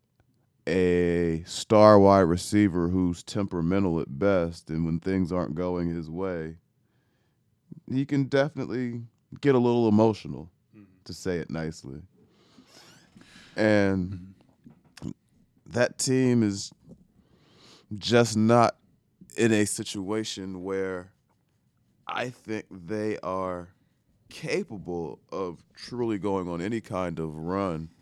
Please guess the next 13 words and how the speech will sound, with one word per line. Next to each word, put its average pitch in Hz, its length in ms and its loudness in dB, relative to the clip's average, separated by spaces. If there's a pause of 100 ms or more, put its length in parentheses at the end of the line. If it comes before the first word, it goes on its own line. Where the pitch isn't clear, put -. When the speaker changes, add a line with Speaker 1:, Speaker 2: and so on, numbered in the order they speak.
Speaker 2:
Mm-hmm. 87 280 -16 (840)
Speaker 1:
They'll 147 300 6
win 147 180 8
a 139 60 8
game 120 380 6
here 117 340 -2
and 110 80 0
a 98 60 0
game 101 380 6
there, 98 460 2 (400)
but 104 120 2
you 127 180 6
want 120 300 6